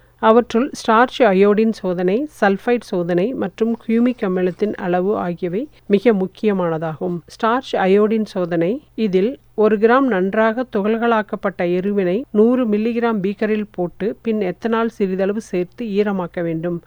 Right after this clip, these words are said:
பின் இருபது எம் எல் பெர்குளோரிக் அமிலத்தினை சேர்த்து நன்றாக கலந்து வாட்மேன் நம்பர் ஒன் ஃபில்டர் பேப்பர் வழியாக வடிகட்ட வேண்டும். வடிகட்டப்பட்ட திரவத்தில் இருந்து சில துளிகளை எடுத்து அத்துடன் அயோடின் வேதிப்பொருட்களை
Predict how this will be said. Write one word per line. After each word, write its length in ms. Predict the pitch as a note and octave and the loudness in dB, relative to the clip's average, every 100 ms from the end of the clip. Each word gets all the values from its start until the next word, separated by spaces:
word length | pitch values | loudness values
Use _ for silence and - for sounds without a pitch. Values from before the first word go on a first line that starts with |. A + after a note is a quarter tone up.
| - - | -16 -2
பின் 200 | A#3+ A#3 | 2 2
இருபது 480 | A3 A3+ B3+ C4 B3 | 2 0 0 0 0
எம் 260 | G3+ G3 | 0 0
எல் 220 | G3+ B3 A4 _ _ - | -2 -4 -6 _ _ -4
பெர்குளோரிக் 640 | A3 G#3 - B3+ B3+ A#3 - | -2 -2 0 2 2 2 -2
அமிலத்தினை 440 | G3 G3+ G3+ G#3 | 0 0 0 -2
சேர்த்து 480 | G3+ - F3+ - A#3 | -2 -2 -6 -2 -2
நன்றாக 560 | A3+ F3+ F#3 G3+ G3 A#3 | 0 -2 0 0 0 -4
கலந்து 640 | A#3 F#3 F#3 F#3 F#3 B3+ - - | -2 -2 -2 -2 -2 -6 -8 -6
வாட்மேன் 380 | G#3+ A3 A3+ B3+ | 2 2 4 2
நம்பர் 380 | B3 G3+ F#3+ F#3+ | 2 0 -2 -2
ஒன் 420 | F#3 F#3+ G3+ G#3+ - _ G#3 | 0 2 0 -2 -10 _ -4
ஃபில்டர் 320 | A3 G#3+ A#3+ A3+ | 0 0 0 -2
பேப்பர் 260 | G3+ G3 | -4 -2
வழியாக 480 | F3+ F3+ F#3 F#3 A3 | -2 0 0 0 -2
வடிகட்ட 440 | F#3+ F3 G3 - | 0 0 -2 -2
வேண்டும். 360 | E3 D#3+ F#3 D4 - _ - | -4 -2 -2 -6 -8 _ 0
வடிகட்டப்பட்ட 720 | G3+ B3 C#4 C4+ A#3 G3+ G#3 | 2 4 2 -2 -4 -2 -2
திரவத்தில் 540 | G3 G3 G#3 - G#3 | -2 -2 -2 -2 -2
இருந்து 300 | F#3 F3+ G3+ | -2 0 -2
சில 260 | A3+ G#3 F#3+ A3 | -2 -2 -2 -2
துளிகளை 440 | A#3 A#3 A3 G3 | -2 0 0 0
எடுத்து 600 | F3+ F3+ G3+ - C#4 D#4+ - | 0 2 0 -4 -8 -8 -10
அத்துடன் 680 | - G3+ - B3 G#3+ A#3+ D#4+ - - | -6 -6 -2 0 2 2 0 -6 -2
அயோடின் 500 | F#3+ G#3+ A#3 C4+ A3 | 4 6 6 4 2
வேதிப்பொருட்களை 960 | G3 G3+ A3+ G#3 F#3+ F3+ F#3+ G3 G3+ | 2 2 0 -2 -4 -2 0 0 -2